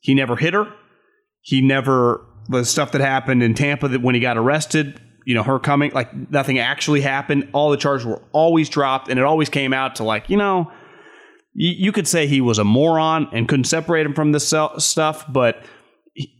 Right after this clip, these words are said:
the stuff that he was always, the headline the day that he was arrested was always like, "Oh my God." And then it was none of that stuff taking place, and he still got suspended.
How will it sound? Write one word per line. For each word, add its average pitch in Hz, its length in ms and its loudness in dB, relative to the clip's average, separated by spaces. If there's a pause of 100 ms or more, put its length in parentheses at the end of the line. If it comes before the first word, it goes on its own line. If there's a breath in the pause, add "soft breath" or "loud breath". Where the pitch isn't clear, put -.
the 135 160 -2
stuff 196 320 -2
that 160 80 2
he 160 100 4
was 143 160 2
always, 151 300 0
the 123 80 0
headline 202 760 0
the 147 60 0
day 151 200 0
that 143 100 0
he 139 80 2
was 135 140 2
arrested 160 440 0
was 110 200 -4
always 110 240 -4
like, 104 240 -8
"Oh 113 160 2
my 107 180 2
God." 101 460 -2 (220 loud breath)
And 127 120 0
then 139 80 2
it 135 80 -2
was 117 160 -4
none 131 280 0
of 123 60 -6
that 117 160 0
stuff - 360 -4
taking 110 260 -2
place, 113 380 -2
and 123 120 -2
he 110 60 -2
still - 380 -2
got 127 200 -2
suspended. 101 520 -6